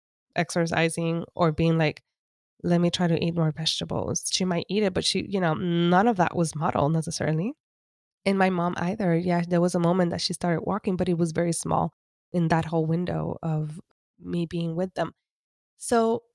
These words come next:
and perhaps that's not what my kids are gonna need, but that's what's gonna help me to get to the next stage, me to start breaking that pattern. And sometimes it can be a stop. And then maybe my kids will need to hustle again and, you know, cycles of life. I don't know.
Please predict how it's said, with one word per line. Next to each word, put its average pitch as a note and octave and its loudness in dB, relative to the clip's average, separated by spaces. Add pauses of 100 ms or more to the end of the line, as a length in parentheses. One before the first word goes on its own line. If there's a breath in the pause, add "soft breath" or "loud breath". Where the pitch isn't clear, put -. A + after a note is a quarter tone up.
and A#3 2
perhaps G#3+ 0
that's A3 0
not G#3 2
what G3+ 0
my G3+ -2
kids - -2
are G3+ 2
gonna F#3+ 0
need, G3+ 2
but A3 0
that's G3+ 2
what's A3 0
gonna G3+ -2
help F#3 -2
me F#3 2
to - -12
get - -4
to G#3+ 0
the F#3 0
next E3+ -4
stage, E3 -4 (420)
me G3 2
to - -8
start F3+ -2 (220)
breaking F#3 -2
that D#3+ -2
pattern. G3 -2
And F3 -6
sometimes F3+ -4
it F3 -8
can F3 -4
be F3 -2
a D#3 2
stop. - -4 (640)
And G#3+ 4
then G3 4
maybe F#3+ 4
my A3 4
kids G3 -2
will G3 2
need F#3+ 0
to G3+ -2
hustle F#3 0
again E3+ -2
and, E3+ 0 (120)
you F3+ 2
know, E3+ 4
cycles F3+ -2
of E3+ -8
life. F3 -2
I E3+ -4
don't B3+ -4
know. F3 0